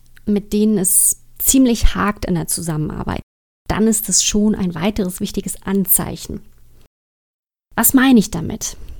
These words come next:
Also, das sind sogenannte schwierige Kunden. Ja, das sind die, die nicht mitarbeiten,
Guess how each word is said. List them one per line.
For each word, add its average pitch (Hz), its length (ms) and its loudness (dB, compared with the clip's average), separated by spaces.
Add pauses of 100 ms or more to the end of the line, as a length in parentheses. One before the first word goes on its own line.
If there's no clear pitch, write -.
(480)
Also, 208 500 -2 (340)
das - 720 -6
sind 226 360 -2
sogenannte 214 580 2
schwierige 208 520 4
Kunden. 180 440 -4
Ja, 208 200 -2
das 208 180 0
sind 196 180 -2
die, 220 240 0
die 208 120 -8
nicht 196 240 -4
mitarbeiten, 196 960 -2